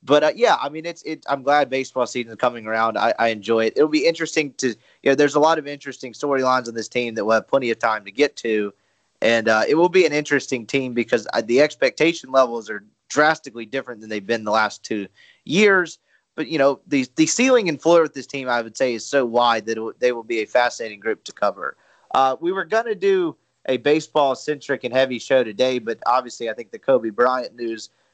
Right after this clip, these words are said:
kinda threw a wrench in that. So I will work on getting one of the D one guys on Wednesday.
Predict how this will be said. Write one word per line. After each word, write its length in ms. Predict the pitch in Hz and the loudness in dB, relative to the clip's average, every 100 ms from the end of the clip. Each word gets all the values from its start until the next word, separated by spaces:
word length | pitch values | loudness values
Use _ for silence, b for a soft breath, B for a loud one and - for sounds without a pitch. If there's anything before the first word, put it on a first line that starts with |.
| _ | _
kinda 180 | 156 139 | -2 -2
threw 200 | - 147 | -4 -6
a 60 | |
wrench 260 | 123 135 127 | -6 -10 -12
in 80 | 117 | -6
that. 280 | 123 123 - | -2 -2 0
So 100 | 120 | 2
I 160 | 139 | 4
will 100 | 139 | 2
work 300 | 127 131 131 | 0 -2 0
on 160 | 120 110 | -2 -2
getting 280 | 120 123 117 | -2 -4 -2
one 180 | 120 117 | -2 -2
of 80 | |
the 80 | 107 | -4
D 160 | 104 127 | 0 4
one 220 | 135 143 | 4 2
guys 280 | 127 117 110 | 2 2 0
on 300 | 113 113 104 98 | -6 -8 -12 -8
Wednesday. 680 | 123 175 170 175 175 170 | -6 -6 -2 2 2 0